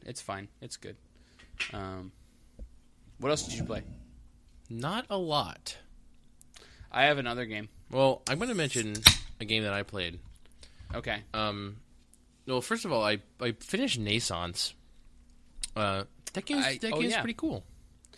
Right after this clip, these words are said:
Speaker 1: You posted a review on bear versus man dot com.
Speaker 2: I don't know if I'd say it was a review. I didn't really go that in depth with it. I kinda just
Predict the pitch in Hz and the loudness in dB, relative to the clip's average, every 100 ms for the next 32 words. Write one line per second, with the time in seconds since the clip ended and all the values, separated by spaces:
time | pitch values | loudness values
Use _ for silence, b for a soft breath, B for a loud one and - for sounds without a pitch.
0 | B B - 147 - 180 - 170 139 139 | B B -12 -10 -2 -2 0 0 6 6
1 | 131 127 120 135 135 120 110 110 104 113 | 6 4 4 6 6 4 2 -2 -4 -2
2 | 110 110 110 - 120 113 110 104 110 113 | 0 0 2 4 4 4 2 0 2 2
3 | 349 339 240 202 - 165 127 110 101 101 | 4 4 6 6 6 6 4 0 -2 0
4 | 98 110 107 101 104 95 101 95 92 92 | 0 -2 -4 -2 0 0 -2 -4 -2 -2
5 | 98 92 90 - 98 - 170 180 175 180 | -4 -6 -6 -6 -8 -8 -4 -2 -2 -4
6 | 160 143 139 - | -4 -4 -2 -4